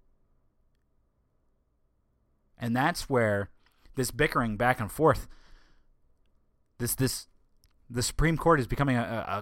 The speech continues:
court of ideologies and, and, and how to push ideologies forward. No, you don't do that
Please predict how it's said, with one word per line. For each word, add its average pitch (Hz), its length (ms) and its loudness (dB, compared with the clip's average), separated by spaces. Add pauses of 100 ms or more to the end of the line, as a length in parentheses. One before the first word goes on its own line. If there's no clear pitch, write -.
court 135 260 -2
of 117 100 0
ideologies 117 960 -2
and, 92 120 -14
and, 95 260 -12
and 98 200 -10
how 127 120 -2
to 107 100 -2
push - 280 4
ideologies 120 680 4
forward. 127 420 2
No, 123 260 4
you 110 100 -2
don't 120 240 2
do 143 220 4
that 104 320 0